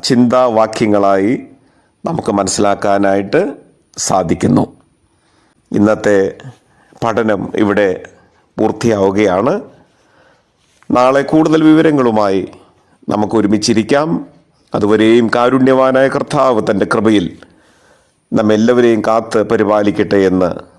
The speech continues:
പ്രത്യേകമായിട്ട് പ്രാർത്ഥിക്കുന്നു. ഈ സംരംഭത്തിന്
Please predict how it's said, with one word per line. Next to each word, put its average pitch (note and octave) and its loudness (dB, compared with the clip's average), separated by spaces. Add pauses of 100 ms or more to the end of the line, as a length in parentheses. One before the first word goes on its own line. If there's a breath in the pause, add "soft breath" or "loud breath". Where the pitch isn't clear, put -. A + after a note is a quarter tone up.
പ്രത്യേകമായിട്ട് F#2+ 0 (300)
പ്രാർത്ഥിക്കുന്നു. C3 -2 (1000 soft breath)
ഈ B2+ 0 (120)
സംരംഭത്തിന് C#3+ 0